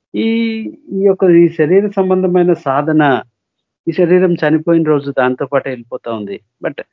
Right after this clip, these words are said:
ఆత్మ సంబంధమైన జీవితంలో కూడా మనకి సాధన ఎంతో ప్రాముఖ్యమైనది. అందుకే,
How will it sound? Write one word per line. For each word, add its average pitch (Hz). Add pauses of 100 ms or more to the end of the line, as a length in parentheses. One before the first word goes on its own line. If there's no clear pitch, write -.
(360)
ఆత్మ 185
సంబంధమైన 170
జీవితంలో 127
కూడా 123
మనకి 117
సాధన 117
ఎంతో 117 (320)
ప్రాముఖ్యమైనది. 117 (640)
అందుకే, 139